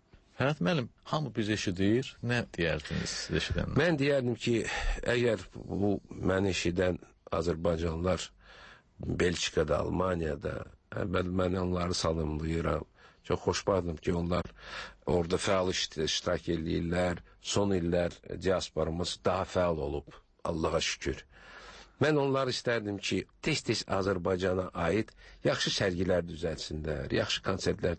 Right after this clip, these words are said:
Speaker 2: təşkil etsinlər, şairlərimizi, yazıçılarımızı, e, ictimai xadimlərimizi dəvət eləsinlər. Orada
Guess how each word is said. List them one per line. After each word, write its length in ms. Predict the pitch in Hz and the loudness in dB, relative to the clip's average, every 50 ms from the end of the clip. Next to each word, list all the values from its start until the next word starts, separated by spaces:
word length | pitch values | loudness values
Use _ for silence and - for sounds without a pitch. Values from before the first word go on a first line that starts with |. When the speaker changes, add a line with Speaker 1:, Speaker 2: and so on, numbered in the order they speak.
| - | -2
Speaker 2:
təşkil 320 | 80 73 - - - 76 73 78 | -4 -4 -4 -4 -4 -4 -2 -2
etsinlər, 500 | 78 - 78 78 78 76 78 78 - - - - - - - - - - - | -2 -2 -2 -2 -2 -2 -2 -4 -4 -4 -6 -12 -12 -12 -10 -10 -12 -10 -6
şairlərimizi, 880 | - - - 139 139 135 127 120 123 120 110 104 101 101 95 95 104 98 95 95 101 | -4 0 2 4 4 6 6 4 4 2 2 0 0 0 0 0 0 2 2 2 2
yazıçılarımızı, 840 | 101 98 90 - - 95 98 92 90 90 90 87 85 87 90 90 85 82 78 - - - - - - _ - | 2 2 0 -2 -4 -2 0 2 2 2 2 0 0 0 2 2 2 0 -4 -8 -14 -20 -20 -20 -20 _ -4
e, 140 | - - 98 98 92 | 0 2 2 4 4
ictimai 380 | 90 - - - 120 120 117 104 - | 2 0 0 2 2 2 2 2 0
xadimlərimizi 800 | 104 101 95 90 95 95 95 92 90 87 92 90 85 - 101 92 - - - - - - _ _ - | 0 0 2 2 2 4 4 4 4 2 2 -2 0 0 0 0 0 -4 -12 -20 -20 -20 _ _ 2
dəvət 400 | 101 98 98 98 98 90 - 101 | 4 4 6 4 2 2 0 0
eləsinlər. 720 | 90 87 82 - - 85 85 82 82 82 78 80 80 - - - - - - - - - _ _ - | 2 2 0 0 -2 -2 -2 0 0 0 -2 -2 -4 -10 -16 -20 -16 -14 -14 -14 -16 -16 _ _ 2
Orada 380 | 139 135 127 120 127 170 156 - | 2 2 2 0 0 0 0 0